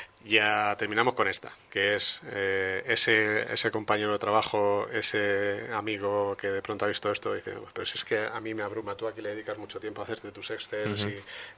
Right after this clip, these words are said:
Speaker 1: eh, yo no sé por dónde empezar, dime qué hago, cómo, cómo empiezo en esto".
Speaker 2: Eh, pues mira, yo lo que he tenido varios casos así, que lo que les he dicho ha sido, "Mira,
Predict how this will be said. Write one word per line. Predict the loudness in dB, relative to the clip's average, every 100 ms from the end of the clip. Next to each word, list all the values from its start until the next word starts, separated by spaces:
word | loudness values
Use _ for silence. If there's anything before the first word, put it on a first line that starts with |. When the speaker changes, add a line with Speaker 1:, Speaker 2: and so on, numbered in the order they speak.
| -10
Speaker 1:
eh, | -10
yo | -2 0
no |
sé | 2 0
por | 2
dónde | 0 0
empezar, | -2 0 0 -4 -10 -2
dime | 2 4
qué | 8
hago, | 6 6 -2
cómo, | -4 -4 -4
cómo | -2 0 0
empiezo | -2 -2 -2
en | -4
esto". | -10 -12 -14 -20 -20 -20 -20 -20 -20 -4
Speaker 2:
Eh, | 6 6 6 2 0
pues | 0 -2 -2
mira, | 2 6
yo | 6
lo | 8
que | 8 6 2 -10 -20 -14
he | 0
tenido | 6 8
varios | 8 6
casos | 2 -2 -2
así, | -2 -2 -2 -2
que | 2
lo | 4
que | 4
les | 4 2
he | 4 6 8 8 8 8 6 6
dicho | 4 0 2
ha | 2
sido, | 4 0
"Mira, | 0 -2